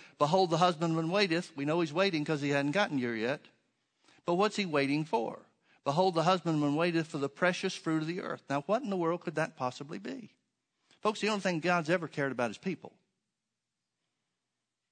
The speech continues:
And the fact that it speaks of it in an agricultural sense is talking about he's waiting for a harvest. He's waiting for the, the, the, the Maximum yield, if you will,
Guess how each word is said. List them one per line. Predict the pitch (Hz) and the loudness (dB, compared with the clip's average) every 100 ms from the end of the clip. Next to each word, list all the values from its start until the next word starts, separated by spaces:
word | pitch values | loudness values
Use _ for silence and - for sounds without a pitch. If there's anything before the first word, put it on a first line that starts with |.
| _ _ _ _ _ _ _ _ _ _ _ _ _ _ _ _ _ _ _ _ _ | _ _ _ _ _ _ _ _ _ _ _ _ _ _ _ _ _ _ _ _ _
And | - 147 | 0 2
the | |
fact | 196 185 170 | 2 2 2
that | 147 | -2
it | 139 - | -2 -8
speaks | - 226 185 | -4 -4 0
of | 180 165 | 0 2
it | 156 | 2
in | 147 | 2
an | 139 | 4
agricultural | 160 160 151 - 170 - 139 127 | 2 2 -2 0 -2 -2 -4 -2
sense | - 226 147 - - - - | 0 2 2 -2 -10 -18 -10
is | 143 | -4
talking | - 160 147 | 0 2 2
about | 151 143 | 2 2
he's | 131 | 0
waiting | 143 151 156 | -2 0 -2
for | 165 | 0
a | 160 | -2
harvest. | 160 220 202 131 92 - - - _ - - | 0 0 0 -2 -10 -14 -16 -20 _ -20 -6
He's | 156 139 | -4 0
waiting | 151 156 151 | 0 0 -2
for | 160 | -4
the, | 151 | -4
the, | 151 139 135 147 135 | -4 -6 -2 0 0
the, | 123 143 139 123 | -2 -2 -2 -4
the | 143 139 127 _ - - | -2 -2 -6 _ -20 -2
Maximum | 123 175 208 - 190 196 | 4 4 4 2 2 4
yield, | 202 196 156 101 87 | 4 4 2 0 -4
if | 107 110 | -8 -4
you | 123 | -4
will, | 117 110 - | -2 -2 -4